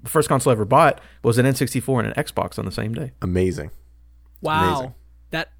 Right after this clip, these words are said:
Speaker 3: that is a hell of a, hell of a buy, hell of a combo.
Speaker 1: Mm-hmm.
Speaker 3: Um, but hey, this is not a show about, uh, an N sixty-four and the Xbox. This is a show about Dead Cells, uh, developed by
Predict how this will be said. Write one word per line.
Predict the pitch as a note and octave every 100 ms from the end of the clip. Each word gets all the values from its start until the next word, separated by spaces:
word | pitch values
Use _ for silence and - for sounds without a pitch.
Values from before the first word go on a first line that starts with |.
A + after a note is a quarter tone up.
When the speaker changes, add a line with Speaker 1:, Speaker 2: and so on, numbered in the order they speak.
| - -
Speaker 3:
that | F3
is | E3+
a |
hell | D#3+ E3
of | E3
a, | C#3+ -
hell | - D#3+
of | D#3
a |
buy, | C#3 C#3+ C#3+ C3+
hell | C#3+
of | C#3+
a |
combo. | C#3 D3 C#3+ A#2+ A#2+ -
Speaker 1:
Mm-hmm. | G#2 G#2+ C#3+ F3 - -
Speaker 3:
Um, | C#3 C3+ C3
but | C#3
hey, | D3
this | C#3 D3+
is | D3
not | D3 C#3+
a |
show | C3 D3+ C#3+ -
about, | C3+ C3+ C3 - - -
uh, | C3+ C3 -
an | D#3
N | D3+
sixty-four | - - D#3+ - D3+ C#3 C3+ -
and | C#3 C#3
the | C#3+
Xbox. | D#3+ - C#3+ C3+ C3+ -
This | D3
is | C#3+
a | C3
show | F3+
about | D3+ C#3 C3+
Dead | D3+ D#3
Cells, | - C3+ C3 - - - -
uh, | C#3+
developed | C#3+ D3+ D#3+ D#3+ -
by | D3+ D#3+ D3+ C#3+